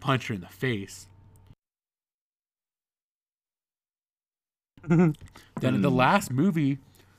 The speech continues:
Speaker 1: uh, Professor McGonagall, she had, she was diagnosed with cancer during that. And she,
Speaker 2: Oh.
Speaker 1: yeah, like, she struggled to film it, but she's like, "I gotta film it. Like, I don't wanna recast it 'cause I am McGonagall."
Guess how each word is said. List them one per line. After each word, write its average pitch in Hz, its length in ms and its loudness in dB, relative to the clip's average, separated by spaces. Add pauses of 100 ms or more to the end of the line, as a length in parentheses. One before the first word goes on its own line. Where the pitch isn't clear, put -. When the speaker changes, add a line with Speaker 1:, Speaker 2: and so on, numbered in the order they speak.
(120)
Speaker 1:
uh, 110 320 -2
Professor 156 500 -6
McGonagall, 131 560 -4
she - 180 -8
had, 131 140 -6 (180)
she 151 100 -10
was 147 100 -4
diagnosed 139 400 -4
with 123 140 -12
cancer 139 500 -8
during 107 340 -6
that. 104 260 -8 (2000)
And 117 300 -2
she, 110 120 -2
Speaker 2:
Oh. 110 440 -2
Speaker 1:
yeah, 135 260 -2
like, 120 160 -4
she 139 260 -8 (220)
struggled 139 500 -4
to 127 80 -8
film 139 300 -2
it, 123 80 -4
but 110 120 -10
she's 120 200 -8
like, 120 280 -4
"I 117 100 -6
gotta 117 240 -4
film 143 280 -4
it. 131 180 -6 (420)
Like, 117 140 -6
I 131 60 2
don't 135 100 2
wanna 131 180 0
recast 127 480 0
it 110 140 -8
'cause 120 120 -10
I 117 180 -2
am 120 160 -2
McGonagall." 117 580 -4